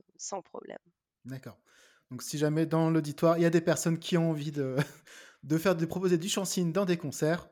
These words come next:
Speaker 2: voilà, contactez Cindy
Speaker 1: Oui,
Speaker 2: sur
Speaker 1: oui. <laughs>
Speaker 2: Messenger. <laughs>
Speaker 1: Oui, ou cotec-, contactez-moi. <laughs>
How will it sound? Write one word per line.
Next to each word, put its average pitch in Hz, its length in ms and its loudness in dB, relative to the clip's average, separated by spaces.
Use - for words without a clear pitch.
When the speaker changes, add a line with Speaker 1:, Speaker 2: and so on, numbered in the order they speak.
Speaker 2:
voilà, 131 280 -10
contactez 165 360 2
Cindy 170 340 2
Speaker 1:
Oui, - 0 -
Speaker 2:
sur 170 180 -2
Speaker 1:
oui. 147 260 -2
<laughs> - 0 -
Speaker 2:
Messenger. 120 120 -4
<laughs> - 280 -6
Speaker 1:
Oui, 302 240 -4
ou - 20 -12
cotec-, 269 380 -6
contactez-moi. 214 680 -4
<laughs> - 880 -8